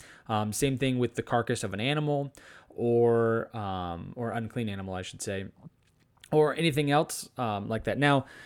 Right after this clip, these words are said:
it also begs the question about, um, you know, what is it that we're watching on television? What is it that we're listening to on the radio or whatever music we're listening to? Um, you know, what type of content are we taking in? You know, what are we searching for on YouTube? What are we looking at on the internet?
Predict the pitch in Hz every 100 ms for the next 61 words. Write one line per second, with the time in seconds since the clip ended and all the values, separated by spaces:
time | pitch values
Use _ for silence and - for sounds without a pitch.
0 | - - 139 160 196 - 135 110 113 -
1 | 107 - 110 101 101 101 101 _ _ -
2 | 240 202 190 90 101 - _ 139 123 117
3 | 139 170 185 147 139 127 123 110 113 107
4 | 98 98 104 - 110 107 107 98 90 -
5 | 147 160 147 135 131 131 113 107 98 101
6 | - 80 101 95 90 87 87 107 92 117
7 | - 117 107 104 - 104 98 95 95 98
8 | 90 87 107 127 123 120 117 110 95 87
9 | 95 90 87 101 120 117 117 117 110 104
10 | 110 104 107 107 101 101 - - - -
11 | 107 98 87 87 131 107 101 120 - 113
12 | 98 - - 123 127 120 120 113 - 107
13 | 101 - 110 107 101 101 101 98 92 95
14 | 113 107 - 113 110 107 - 98 92 92
15 | 107 107 107 101 104 98 110 - 107 104
16 | 98 87 95 107 107 104 101